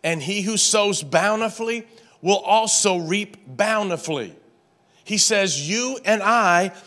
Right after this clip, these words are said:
are in control of this. We're in control of what we do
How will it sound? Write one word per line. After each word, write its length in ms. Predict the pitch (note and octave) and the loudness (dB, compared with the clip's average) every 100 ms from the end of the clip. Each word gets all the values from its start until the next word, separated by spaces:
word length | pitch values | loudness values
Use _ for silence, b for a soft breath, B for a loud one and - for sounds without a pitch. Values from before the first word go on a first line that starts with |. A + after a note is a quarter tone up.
| B F3 | B 0
are 240 | F3+ F3 | 0 0
in 180 | F#3 F#3+ | -2 -2
control 720 | - G#3+ - - A3+ A3 F#3+ | -2 0 2 4 4 4 2
of 140 | D3+ B2 | 0 -2
this. 420 | A#2 F#2 - - b D#3 | -6 -2 -2 -2 b 0
We're 260 | F#3+ G#3 | 2 2
in 140 | G#3+ G#3+ | 0 -4
control 840 | - G#3+ - B3+ A3+ F#3+ F3 F3 B B | -4 0 2 4 4 4 2 -2 B B
of 240 | D#3 B2 C#3 | -2 -2 -2
what 400 | E3 G#3+ - D#3 | 2 2 -2 -6
we 260 | A3 A3 | -4 -4
do 540 | E3 B2+ G3+ D#3 D#3+ | -6 -6 -6 -4 -8